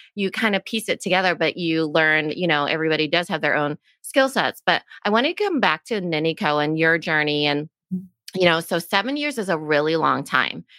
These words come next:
right? And you kind of went through that journey together. How, were there kind of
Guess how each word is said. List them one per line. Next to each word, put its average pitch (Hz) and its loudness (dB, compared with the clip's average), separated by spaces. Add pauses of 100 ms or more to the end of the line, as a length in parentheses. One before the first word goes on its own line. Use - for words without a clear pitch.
(120)
right? 147 2
And 165 -2
you 156 0 (260)
kind 185 0
of 170 0
went 180 -2
through 190 -6
that 170 -2
journey 151 -4
together. 165 -2 (300)
How, 240 0 (120)
were 202 0
there 285 0 (340)
kind 220 0
of 208 0